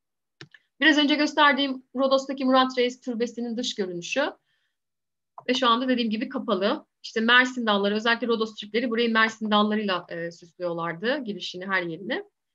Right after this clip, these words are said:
İşte sancağı, bugün sancak da müze tarafından, e, alınmış durumda. Şu an bu sancak da yok. Ve tür-,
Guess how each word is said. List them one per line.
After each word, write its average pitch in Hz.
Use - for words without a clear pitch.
İşte 262
sancağı, 254
bugün 269
sancak 320
da 214
müze 233
tarafından, 226
e, 202
alınmış 247
durumda. 202
Şu -
an 226
bu 226
sancak 220
da 302
yok. 226
Ve 214
tür-, 240